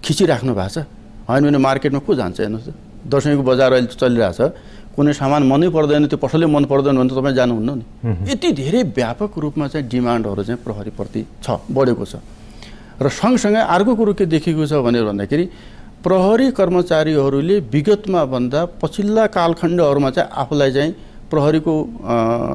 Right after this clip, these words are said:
Speaker 1: आचरण व्यवहारहरूमा चाहिँ सुधार भएको महसुस गरेका छन्। यद्यपि अझै पनि तपाईँले भने जस्तै फलाना प्रहरीले त तपाईँले हाँस्ने कुरा भन्न सिकाउनुहुन्थ्यो नि, तर त्यसले त जाँड खाइरहेको थियो नि पनि भन्छ, घटनाहरू पनि छन्।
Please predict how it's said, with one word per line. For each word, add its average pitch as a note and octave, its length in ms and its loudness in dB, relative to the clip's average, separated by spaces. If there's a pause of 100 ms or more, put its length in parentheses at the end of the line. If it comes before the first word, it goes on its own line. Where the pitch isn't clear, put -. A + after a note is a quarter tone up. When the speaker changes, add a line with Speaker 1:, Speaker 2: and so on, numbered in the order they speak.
(540)
Speaker 1:
आचरण C#3+ 380 0
व्यवहारहरूमा B2 640 0
चाहिँ C3+ 160 -6
सुधार B2+ 300 0
भएको G#2+ 260 0
महसुस C#3 320 0
गरेका A2 260 2
छन्। - 460 -10
यद्यपि C#3+ 460 0 (680)
अझै D3 240 4
पनि E3 180 2
तपाईँले C#3+ 340 2
भने A#2 240 2
जस्तै B2 300 0 (360)
फलाना A#3 340 2
प्रहरीले F#3 520 2
त D#3 80 0
तपाईँले E3+ 540 2 (300)
हाँस्ने B2+ 400 2
कुरा C#3+ 440 2
भन्न C3+ 400 4
सिकाउनुहुन्थ्यो D#3 580 2
नि, F#3 80 2
तर D3 260 -2
त्यसले D#3 280 -2
त C3+ 40 -6
जाँड E3 200 2
खाइरहेको D3+ 340 2
थियो G3 80 2
नि F3+ 60 0
पनि D4 120 2
भन्छ, C3 220 2 (640)
घटनाहरू C#3+ 440 2
पनि C4+ 140 4
छन्। C#3 180 2